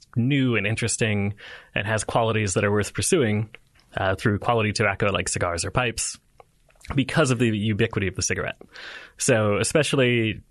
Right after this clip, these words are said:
post nineteen sixties, once we found out that cigarettes are exceptionally lethal, uh, smoking has been stigmatized. We've rightly wanted to get away from smoking, uh, especially with regard to cigarettes, uh, but it's become impossible to even think about tobacco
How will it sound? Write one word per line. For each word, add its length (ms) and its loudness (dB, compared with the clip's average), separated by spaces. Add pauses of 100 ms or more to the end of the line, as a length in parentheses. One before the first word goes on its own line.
(120)
post 240 2
nineteen 280 2
sixties, 440 0
once 140 0
we 60 0
found 260 0
out 200 0
that 200 0
cigarettes 460 0
are 280 2
exceptionally 720 -2
lethal, 520 0 (520)
uh, 180 -2
smoking 380 0
has 100 0
been 140 0
stigmatized. 760 0
We've 220 0
rightly 240 2
wanted 280 2
to 40 -8
get 140 -2
away 280 0
from 160 0
smoking, 560 0 (420)
uh, 60 2
especially 420 2
with 220 0
regard 280 0
to 60 -4
cigarettes, 640 0 (360)
uh, 180 0
but 220 -4 (160)
it's 240 -2
become 320 0
impossible 500 0
to 80 -4
even 200 0
think 200 2
about 220 0
tobacco 600 0